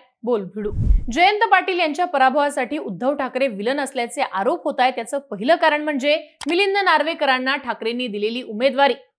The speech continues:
विधान परिषदेच्या अकरा जागांवर महायुतीचे नऊ,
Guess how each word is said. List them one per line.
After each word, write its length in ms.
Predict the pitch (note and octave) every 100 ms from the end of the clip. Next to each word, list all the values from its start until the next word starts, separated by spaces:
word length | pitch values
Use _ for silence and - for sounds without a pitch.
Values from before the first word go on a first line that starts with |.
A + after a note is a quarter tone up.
| -
विधान 300 | G#3 G#3+ C4+
परिषदेच्या 600 | A#3+ A3+ B3 A3 G#3+ C4+
अकरा 340 | - G3 C4 C#4+
जागांवर 440 | B3 G#3+ A3 A#3+
महायुतीचे 680 | G#3 G3 B3 A3+ A3 F#3+ G3+
नऊ, 260 | F#3+ A#3+